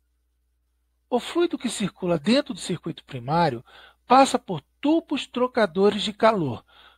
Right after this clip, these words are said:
que podem ter várias configurações, como U, duplo U, W, espiral, et cetera, e podem estar conectados entre as estacas de forma serial ou paralela,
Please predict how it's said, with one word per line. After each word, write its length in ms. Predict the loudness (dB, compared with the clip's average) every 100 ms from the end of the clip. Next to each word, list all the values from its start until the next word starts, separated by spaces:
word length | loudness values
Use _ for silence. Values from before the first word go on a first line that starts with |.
| _
que 120 | -6
podem 380 | 2 4 4 2
ter 160 | -2 -2
várias 480 | 2 4 4 4
configurações, 920 | 0 -4 -10 -6 -2 -4 -6 -12 -14 -16
como 280 | -14 -6 -2
U, 320 | -2 -2 -6 _ _ _ _
duplo 640 | -6 -4 -2 0 2 0 -2
U, 100 | -8 _ _ _ _
W, 480 | 6 8 6 2 -12 -6
espiral, 600 | -6 -4 0 2 2 0
et 120 | -6
cetera, 540 | -6 -4 -4 -6 -12 -12 -12
e 80 |
podem 380 | -6 -2 -2 -2
estar 260 | -4 -2 -4
conectados 720 | -4 -6 -6 -4 -4 -4 -8 -4
entre 340 | -2 -2 -2
as 100 | -2
estacas 560 | -2 0 0 0 -2 -8
de 100 | -8
forma 340 | -8 -8 -10
serial 580 | -6 -2 4 4 4 0 _ _
ou 140 | -2 2
paralela, 680 | 4 6 4 4 0 -2